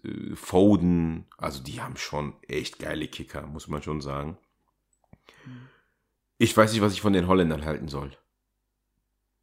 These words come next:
Speaker 2: Ey,
Speaker 1: Ich
Speaker 2: find ich ganz, ganz schwierig.
Speaker 1: also ich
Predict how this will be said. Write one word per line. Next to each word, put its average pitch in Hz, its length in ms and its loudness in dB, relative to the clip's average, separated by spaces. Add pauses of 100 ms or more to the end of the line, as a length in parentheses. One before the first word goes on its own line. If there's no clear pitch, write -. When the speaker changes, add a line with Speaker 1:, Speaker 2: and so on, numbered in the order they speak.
(440)
Speaker 2:
Ey, 117 160 -10
Speaker 1:
Ich 104 200 2
Speaker 2:
find - 140 0 (100)
ich - 120 -18
ganz, 120 440 -6
ganz 117 220 -12
schwierig. 120 260 -14
Speaker 1:
also 92 220 2
ich 92 360 -4